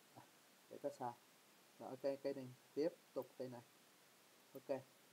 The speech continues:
ở trên hai cái, ở dưới có hai cái, đây, ở dưới có hai cái, rồi cây này để đây không hợp lý đâu.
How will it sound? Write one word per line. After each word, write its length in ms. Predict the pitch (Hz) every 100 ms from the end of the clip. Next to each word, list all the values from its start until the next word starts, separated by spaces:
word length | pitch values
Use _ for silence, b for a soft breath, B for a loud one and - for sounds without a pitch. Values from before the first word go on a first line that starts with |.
| -
ở 100 | 135
trên 220 | 151 147
hai 200 | 147 147
cái, 260 | 139 143 160 - - - -
ở 140 | 139
dưới 220 | 127 143
có 80 | 175 165
hai 160 | 165
cái, 260 | 151 147 180 -
đây, 120 | 143 131 -
ở 60 | -
dưới 160 | 127 139
có 100 | 147
hai 120 | 139
cái, 220 | 135 127 127 -
rồi 180 | 131 123
cây 100 | 131
này 100 | 127
để 140 | 113 110
đây 140 | 131 131
không 100 | 135
hợp 140 | 131 127
lý 140 | -
đâu. 120 | 131